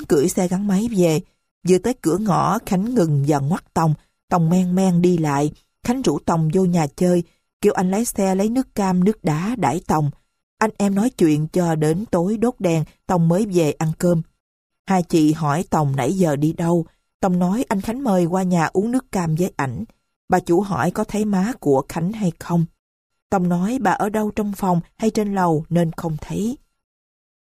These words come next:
Sáng bữa sau bà chủ dậy sớm, sai chị bếp đi chợ mua rau, bánh hỏi, bánh mì cho nhiều. Bà lại dặn chị mua thịt cá, gà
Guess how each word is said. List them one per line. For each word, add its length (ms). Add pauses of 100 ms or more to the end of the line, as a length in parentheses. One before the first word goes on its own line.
(180)
Sáng 340
bữa 160
sau 380
bà 120
chủ 320
dậy 140
sớm, 440 (340)
sai 220
chị 160
bếp 260
đi 220
chợ 260
mua 300
rau, 280 (200)
bánh 180
hỏi, 420 (240)
bánh 240
mì 220
cho 260
nhiều. 320 (720)
Bà 260
lại 180
dặn 320
chị 180
mua 260
thịt 200 (160)
cá, 320 (100)
gà 280